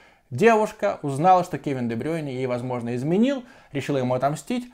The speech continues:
провела ночь с Тибо Куртуа и потом сообщила, что за эту ночь она испытала больше, чем с Кевином за три года. То есть какая-то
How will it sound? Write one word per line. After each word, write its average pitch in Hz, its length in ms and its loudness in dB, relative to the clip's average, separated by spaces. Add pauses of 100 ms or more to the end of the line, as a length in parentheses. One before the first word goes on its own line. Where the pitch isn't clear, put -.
провела 147 400 4
ночь 135 260 0
с - 40 -18
Тибо 127 220 -2
Куртуа 202 440 2
и 135 160 -6
потом 131 320 -10
сообщила, 151 680 -8
что - 240 -12
за 143 140 -4
эту 170 340 -4
ночь 160 320 -8
она 151 140 -12
испытала 165 360 -4
больше, 156 400 -4
чем 160 160 -10
с - 120 -16
Кевином 160 500 -6
за 151 160 -4
три 165 260 -4
года. 196 380 -6
То - 120 -14
есть 180 100 -16
какая-то 147 420 -6